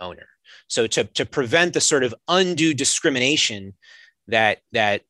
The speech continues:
utilities would, uh, prefer their own power plants and disadvantage competing sources of supply. So that was,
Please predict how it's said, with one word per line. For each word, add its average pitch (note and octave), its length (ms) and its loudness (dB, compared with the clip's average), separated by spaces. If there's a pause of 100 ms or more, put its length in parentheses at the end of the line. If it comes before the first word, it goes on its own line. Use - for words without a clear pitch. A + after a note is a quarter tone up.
utilities A2+ 680 -4
would, G#2 480 -4 (320)
uh, G2 140 -2
prefer D#3 480 2
their B2+ 180 2
own A#2+ 200 -4
power A#2 280 0
plants G#2 360 -6
and G2 120 -12
disadvantage G2+ 920 -4 (180)
competing A2 500 -6
sources G2 760 -4 (260)
of F#2 220 -6
supply. - 500 -6
So - 140 -4
that G3+ 160 4
was, G3 220 4